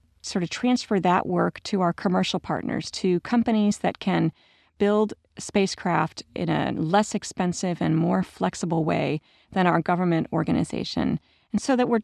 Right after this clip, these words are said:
doing that transition, and I myself am working with some of those companies, helping to make sure that we all understand, you know, how things are gonna be used once they get to, to space, and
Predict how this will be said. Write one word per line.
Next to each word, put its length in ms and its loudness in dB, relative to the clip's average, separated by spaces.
doing 240 2
that 180 0
transition, 540 0
and 160 2
I 120 4
myself 420 2
am 140 2
working 320 -2
with 80 -2
some 180 -2
of 60 0
those 160 -4
companies, 600 -2
helping 360 0
to 160 -2
make 180 2
sure 220 -2
that 160 0
we 160 0
all 200 4
understand, 800 0
you 80 -2
know, 120 0
how 200 0
things 300 0
are 40 0
gonna 180 2
be 120 0
used 320 0
once 180 -2
they 180 -2
get 240 -6
to, 260 -2
to 140 -6
space, 420 -2
and 220 2